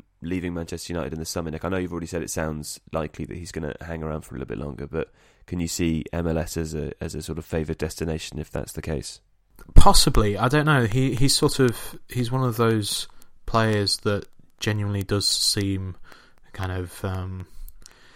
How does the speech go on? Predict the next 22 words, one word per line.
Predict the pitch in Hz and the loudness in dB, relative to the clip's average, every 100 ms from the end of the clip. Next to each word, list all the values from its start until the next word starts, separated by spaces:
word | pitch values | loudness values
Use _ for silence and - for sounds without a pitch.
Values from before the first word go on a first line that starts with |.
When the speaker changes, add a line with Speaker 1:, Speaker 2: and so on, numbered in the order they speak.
| - - - - - - - | -20 -20 -20 -20 -20 -20 -10
Speaker 2:
i-, | 104 73 - | -10 -10 -10
inspired | 113 101 - - 101 98 98 | -6 0 0 2 2 2 -2
and | 101 98 | -4 -2
motivated | 95 - 98 95 - 95 - | -2 -2 -4 -4 -4 -6 -2
by, | 101 98 98 95 - - - - - - - | 0 0 -2 -6 -10 -16 -14 -16 -16 -20 -10
you | 131 107 | -8 -6
know, | 92 95 107 | -6 -6 -4
a | 98 | 0
challenge | - 107 104 101 101 101 - - - - - - - - - - | 8 8 8 4 0 -2 -2 -4 -6 -12 -20 -20 -20 -20 -20 -14
rather | 117 101 95 - | -6 -2 -2 0
than | 98 98 98 | -2 -2 -2
necessarily | 98 - - - - 117 117 117 117 | 2 4 6 6 6 6 6 6 6
money, | 117 117 117 | 4 4 4
although | 101 98 98 | 2 2 0
obviously | 98 98 - 101 98 | 0 -2 -2 -2 -2
he, | 104 98 | -2 -4
you | 101 98 | -2 -4
know, | 95 - - - - - - 131 | -4 -8 -14 -18 -20 -20 -10 -4
uh, | 104 101 | -2 -2
he | 95 95 98 | -4 -2 0
is | 95 - - - - - - | 0 -2 -4 -14 -20 -20 -18
m-, | 131 | -8